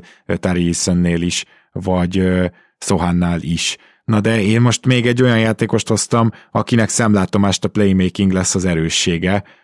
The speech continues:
Én szerintem ki kell emelnünk a második körben draftolt Andrew Nemhardot mi-, ott is ebből a, ö, mai adásból, vagy ebből a rookie classből. És Zoli,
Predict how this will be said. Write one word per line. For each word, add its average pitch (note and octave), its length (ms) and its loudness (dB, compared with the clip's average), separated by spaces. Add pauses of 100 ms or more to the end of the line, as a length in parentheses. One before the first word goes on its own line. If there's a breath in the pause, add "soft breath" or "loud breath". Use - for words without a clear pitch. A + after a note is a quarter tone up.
(120 soft breath)
Én G2 220 0
szerintem G#2+ 440 0
ki D3+ 160 -2
kell G#2+ 300 0
emelnünk E2+ 720 0
a - 80 -6
második G2+ 480 0
körben F2+ 360 0
draftolt F2+ 440 -2
Andrew F2+ 300 0
Nemhardot E2+ 680 -2
mi-, F#2+ 140 -6
ott F2+ 300 -6
is E2+ 180 -4
ebből E2+ 280 -4
a, F2+ 260 -6 (180)
ö, F2 300 -2
mai F2 280 -2
adásból, E2+ 600 -4
vagy F2+ 200 -4
ebből F#2 220 -4
a F2+ 60 0
rookie F2 260 -4
classből. E2+ 580 -6 (340 loud breath)
És G2+ 440 0
Zoli, G#2+ 560 2